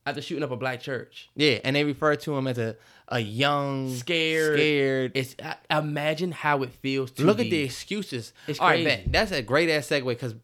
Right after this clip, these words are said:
Speaker 2: 'cause did you, you heard about the seventeen-year-old that
Speaker 1: I thought it
Speaker 2: pulled
Speaker 1: was
Speaker 2: up
Speaker 1: crazy
Speaker 2: to the
Speaker 1: that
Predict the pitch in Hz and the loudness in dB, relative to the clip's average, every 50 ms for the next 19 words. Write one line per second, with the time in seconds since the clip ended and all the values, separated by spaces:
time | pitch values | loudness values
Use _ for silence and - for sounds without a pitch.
0 | _ _ _ - - 156 139 131 120 113 110 101 - - _ _ _ _ _ _ | _ _ _ -8 -4 0 0 2 2 0 -2 -6 -10 -18 _ _ _ _ _ _
1 | - 139 143 180 220 220 190 - - 147 147 151 175 190 190 165 160 139 143 123 | -4 -4 -2 -2 -2 -4 -4 -6 -6 -4 -2 0 0 0 2 0 0 -2 -4 -4
2 | - - 165 156 151 135 - 170 160 156 143 127 123 117 110 110 110 113 - - | -2 0 0 0 0 -2 -4 -4 -2 0 0 0 0 0 -2 -2 -4 -8 -10 -14
3 | _ _ - 127 131 139 139 147 139 135 143 139 135 131 135 123 113 131 120 113 | _ _ -2 0 2 2 4 4 4 4 4 4 4 2 2 0 0 -2 -4 -2